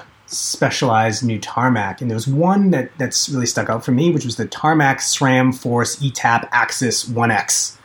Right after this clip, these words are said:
Um, Tarmac seven. Uh, there's a mouthful. But anyways, <laughs> um, what's interesting here is that it's, it's another one by road machine from Specialized. Um, they actually started those. I think, I think they,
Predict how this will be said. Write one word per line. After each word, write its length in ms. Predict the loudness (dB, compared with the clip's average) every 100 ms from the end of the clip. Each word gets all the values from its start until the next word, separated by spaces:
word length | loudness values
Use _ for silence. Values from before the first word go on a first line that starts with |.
| -20 -20 _ -2
Um, 460 | 2 2 2 -4 -12 _
Tarmac 420 | 0 4 4 4
seven. 440 | 2 0 0 -4 -12 _
Uh, 280 | -2 0 -2 -8 -20 -20 -20 -20 _ _
there's 220 | 2 2
a 20 |
mouthful. 480 | 2 -2 -6 -12 -12 -20 -14 -6
But 120 | -2
anyways, 520 | 0 0 0 0 0 0 -2 -2 -4 -2 -4
<laughs> 560 | -4 -8 -10 -12 -12 -4
um, 480 | 0 2 2 0 -2 -14 -8 -4
what's 160 | 0
interesting 360 | 0 0 2 0
here 380 | 2 0 2 2
is 220 | 0 0
that 340 | 2 2 -2 -4
it's, 340 | -4 -4 -4
it's 140 | -4 0
another 680 | 0 0 0 0 0 -2 -2
one 240 | 0 0
by 160 | 0 0
road 260 | 0 0 0
machine 540 | -2 -4 -6 -2 -4
from 500 | -2 -2 0 0 -2
Specialized. 880 | -4 -4 -4 -4 -4 -4 -6 -6 -2
Um, 380 | -2 -2 -4 -8
they 460 | -14 -10 -2 2
actually 300 | 2 2 0
started 340 | -2 0 0 0
those. 480 | -2 -4 -6 -8 -12 _
I 60 | -2
think, 240 | 0 0 -4 -6
I 140 | -4
think 320 | 2 2 2 0
they, 240 | 2 0